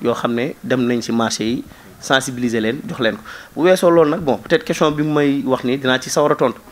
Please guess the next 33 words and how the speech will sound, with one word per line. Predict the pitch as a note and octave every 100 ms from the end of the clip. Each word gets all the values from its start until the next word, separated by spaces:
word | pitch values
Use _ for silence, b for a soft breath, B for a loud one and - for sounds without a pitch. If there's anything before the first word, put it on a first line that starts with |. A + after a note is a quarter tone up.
| B B B -
mais | C3+
comme | E3
je | E3 E3
dis | E3
aussi, | C#3+ C#3 D3+ - - - - - - - - - - - -
euh, | B2+ B2+ B2+ B2
projet | F3 E3
dafa | C#3+ D3+
am |
solo | D3 C#3
ci | A#2+
loo | B2 G#2+
gis. | G#2+ - - - - - - - - -
Voilà, | - G#2 -
président, | C#3 C#3+ C#3+ B2+
peut-être, | C#3 C#3
ba | C3
mu | C#3
fi | C#3+
ñëwee, | C3 G#2 - - - - - A#2
man, | A#2
je | C3
me | C#3
dis | C#3 C#3
que | C#3+ - B B B
le | A#2+
problème | - D3 D3 C#3
récurrent, | C3+ A#2+ A#2
c'était | A#2 A#2
quoi ? | - G2+ -
C'était | - - B2+
les | A#2 A#2
inondations. | G#2+ G2+ - -